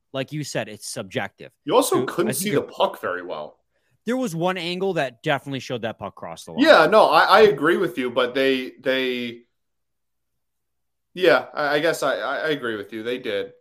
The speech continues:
Speaker 2: but it,
Speaker 1: But
Speaker 2: it was just, it was weird. Like, the bird's eye view was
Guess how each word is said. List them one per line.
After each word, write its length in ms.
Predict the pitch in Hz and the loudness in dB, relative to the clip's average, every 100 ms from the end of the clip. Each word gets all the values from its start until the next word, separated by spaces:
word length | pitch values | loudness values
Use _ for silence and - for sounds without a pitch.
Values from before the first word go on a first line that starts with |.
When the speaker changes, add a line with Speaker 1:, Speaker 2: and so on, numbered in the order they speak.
| - | 2
Speaker 2:
but 180 | 147 | 4
it, 100 | 147 | 4
Speaker 1:
But 120 | 160 160 | 2 -2
Speaker 2:
it 80 | |
was 180 | 151 151 | -4 -4
just, 240 | 180 180 165 | -4 -4 -2
it 40 | |
was 180 | 156 135 | -4 -4
weird. 400 | 127 151 165 143 | -2 0 2 0
Like, 160 | 135 | -2
the 80 | 139 | -2
bird's 420 | 131 120 156 156 | -4 -2 0 0
eye 240 | 143 120 107 101 | 0 0 -2 -10
view 260 | 113 113 113 | -16 -10 -10
was 300 | 107 98 - | -8 -12 -14